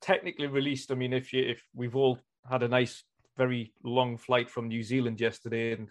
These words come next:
and got back home, and, uh, that was nice. But yeah, I've, I've already had ten hours in the game since, um,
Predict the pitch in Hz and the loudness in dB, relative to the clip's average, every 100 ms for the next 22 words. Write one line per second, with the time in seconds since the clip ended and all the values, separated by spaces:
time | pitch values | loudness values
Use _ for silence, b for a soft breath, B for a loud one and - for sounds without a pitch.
0 | - 120 127 123 113 - 113 113 117 107 | -4 0 0 0 -2 -4 -6 -6 -6 -10
1 | - _ _ _ _ _ - 110 110 123 | -14 _ _ _ _ _ -4 0 2 2
2 | 117 107 110 117 - _ - 131 - 131 | -2 -2 -2 -4 -10 _ -2 -2 0 4
3 | 147 131 143 147 147 156 147 143 - 135 | 4 6 2 2 6 6 6 2 0 0
4 | 127 139 131 131 127 127 131 135 131 127 | 2 2 0 -2 2 2 2 -6 -6 -2
5 | 135 127 120 120 | 2 4 2 0